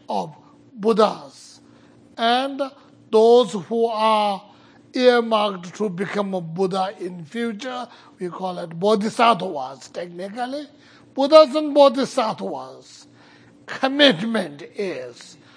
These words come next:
to bring joy and happiness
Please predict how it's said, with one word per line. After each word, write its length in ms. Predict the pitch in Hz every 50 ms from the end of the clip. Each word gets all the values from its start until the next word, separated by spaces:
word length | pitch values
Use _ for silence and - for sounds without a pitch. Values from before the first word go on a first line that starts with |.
| _ _ _ - - _ _ _ -
to 180 | - 208 220 208
bring 960 | 180 180 214 214 240 311 370 381 339 311 269 240 202 185 180 190 180 156 -
joy 800 | - - 214 208 202 208 214 220 226 226 233 247 285 311 311 302
and 140 | 311 311 302
happiness 1200 | - - 269 247 226 185 170 202 190 202 170 156 151 143 135 135 123 - - - - - - -